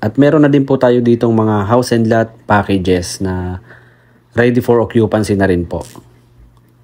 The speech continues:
Ang maganda po dito sa location na ito, overlooking. Makikita natin city view and mountain view.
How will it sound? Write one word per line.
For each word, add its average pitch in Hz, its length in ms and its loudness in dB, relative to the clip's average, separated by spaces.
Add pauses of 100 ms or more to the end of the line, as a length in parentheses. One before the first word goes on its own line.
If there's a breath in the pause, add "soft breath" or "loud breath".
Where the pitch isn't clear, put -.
(1500)
Ang 135 160 2
maganda 131 320 4
po 127 160 0
dito 117 240 2
sa 104 640 0
location 107 480 0
na 95 80 -2
ito, 90 400 -6 (560 soft breath)
overlooking. 123 1200 2 (880)
Makikita 107 400 2
natin 110 480 0
city 123 320 2
view 143 400 2 (160)
and 110 240 0
mountain 104 480 2
view. 90 400 -4